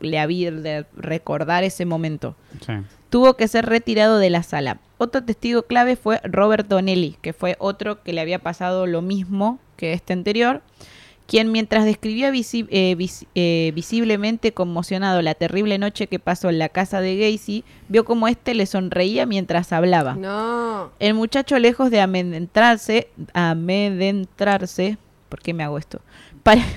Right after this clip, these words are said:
Speaker 1: <laughs> pareció tomar fuerza ante esta actitud del acusado y terminó su declaración con firmeza.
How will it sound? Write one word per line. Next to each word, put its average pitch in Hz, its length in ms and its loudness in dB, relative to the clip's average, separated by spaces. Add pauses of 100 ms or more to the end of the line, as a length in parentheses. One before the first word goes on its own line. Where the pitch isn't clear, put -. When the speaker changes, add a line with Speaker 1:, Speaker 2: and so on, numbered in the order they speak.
(500)
Speaker 1:
<laughs> 359 560 -10
pareció 226 520 4
tomar 233 340 2
fuerza 254 440 0
ante 180 260 -4
esta 196 220 -2
actitud 208 400 -4
del 214 160 2
acusado 226 540 2
y 190 100 -8
terminó 180 360 -2
su 196 160 -6
declaración 180 540 -2
con 175 140 0
firmeza. 151 500 -6